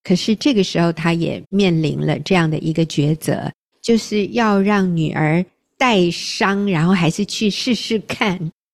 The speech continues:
好，我们不要放弃这个主角的位置，或者我们不要那么看重外表的这个光环，我们要愿意为全队的利益来着想，我们主动的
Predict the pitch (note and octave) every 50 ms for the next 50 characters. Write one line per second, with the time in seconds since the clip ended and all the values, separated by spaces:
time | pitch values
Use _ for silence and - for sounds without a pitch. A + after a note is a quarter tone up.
0 | _ - A#3 A3 G#3 G3+ G#3 C4 B3 A#3 A3 - - - B3+ A3+ G#3 G#3 - -
1 | - A3 G#3 G#3 A3 G#3+ G#3+ G3+ - F#3+ F3 F#3+ F#3+ F#3+ F3 D#3+ D#3+ D#3+ E3+ F3+
2 | F#3 F#3 E3+ D#3+ - - - C3+ - - _ _ _ - - - G3+ F3+ D#3+ -
3 | - - - G#2+ F#2+ - - - _ _ _ _ _ _ _ E3 F3 F#3 G#3 A3
4 | A3 A#3+ A#3+ B3+ C4 A#3+ G#3+ F#3+ - _ _ B3+ C4 A#3 G3+ F#3+ - - - -
5 | C4+ A#3+ G3+ F#3+ - G#3+ G#3 G3 G3 G3 A3+ A3 G3+ F3 - - - - C#3 D3+
6 | D#3 D3+ - G#3 G3 E3+ D3+ - D#3+ D#3 D3+ C#3 - - _ _ _ - F#3+ F#3+
7 | F#3+ G3 F#3+ - - B2+ - C3+ C#3+ D3+ - _ _ _ _ _ _ _ E3 D#3+
8 | E3 E3 F3 F#3 F#3+ F#3 F3+ F3+ F3+ F#3+ F#3 F3 D#3+ D#3+ - - - E3+ D#3+ D3+
9 | D3 D3+ - - _ _ _ - F#3 F3+ E3+ D#3+ D#3+ - F3 - _ _ - -
10 | - - F3+ D#3+ E3+ G3 - D4+ C4 G#3 F3 D3+ C#3+ D3+ D#3 E3 F3 G3 F3+ -
11 | C3+ F#3 F#3 D#3+ D3+ D3 D3 D3+ D#3+ - - D3+ C#3+ D#3 D#3+ - - - D3+ C#3+
12 | C#3 - - D#3+ D3+ D3+ D#3+ D#3+ E3 E3 - - D#3+ D3 - - G3 G3 F3+ D#3+
13 | C#3+ C#3 - - -